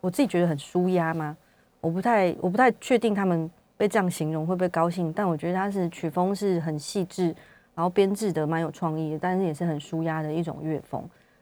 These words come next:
那这次跟宜农合作这首《最好的距离》，跟我刚刚有跟宜农在广告时间聊到说，嗯，这整张专辑里面我最喜欢的是，诶，我要挑战把这首歌名念出来，现在T，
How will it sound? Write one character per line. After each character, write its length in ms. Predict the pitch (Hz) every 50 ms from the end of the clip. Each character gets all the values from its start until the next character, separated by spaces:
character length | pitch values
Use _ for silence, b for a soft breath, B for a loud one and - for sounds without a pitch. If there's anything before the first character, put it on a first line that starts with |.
| b -
那 60 | 269
这 140 | 254 302 285
次 160 | - - 277
跟 180 | - 240 240 240
宜 100 | - 185
农 160 | 185 180 185
合 160 | 175 175 170
作 240 | 170 - 202 185 175
这 160 | 165 185 185
首 220 | 175 - - - -
《最 200 | - - 208 185
好 120 | 170 156
的 140 | - - 165
距 240 | - - 190 180 156
离》， 220 | - - - - 180 b b b b b b
跟 460 | b - 196 185 185 190 196 196 196 - b b b
我 100 | b 165
刚 160 | 160 190 185
刚 180 | 196 208 196 190
有 60 | 165
跟 220 | - 175 175 185 185 -
宜 80 | 170
农 180 | 170 165 156 156
在 140 | 170 185 185
广 160 | 180 147 147
告 160 | 165 175 170
时 100 | 165 -
间 160 | 165 170 170
聊 200 | 175 170 151 156
到 200 | 160 190 180 170
说， 360 | 170 - - 165 160 160 160 - b b b b b b b -
嗯， 160 | 160 156 156
这 120 | 151 240
整 160 | 233 - 165
张 160 | 160 196 233 254
专 160 | 262 285 294
辑 100 | 262 196
里 40 | 170
面 180 | 170 196 208
我 60 | 165
最 160 | 147 - - 208
喜 220 | - - - 139
欢 180 | - 170 165 165
的 80 | 156
是， 340 | 151 - - 180 170 160 151 147 b b b b b b _ _ _ -
诶， 60 | 156
我 100 | 156 160
要 80 | 170 196
挑 220 | - 175 147 143
战 200 | 143 185 175 165 151 - - - -
把 120 | - 147
这 100 | 160 185
首 100 | 190 165
歌 200 | 143 - 170 175
名 160 | 170 160 151
念 120 | 160 170 160
出 140 | 147 - 165
来， 100 | 147 147
现 120 | 170 165
在 120 | 165 170 b b b b b _ _ _ _ _ _ _ _ _ -
T， 520 | - - 208 196 196 196 196 196 202 190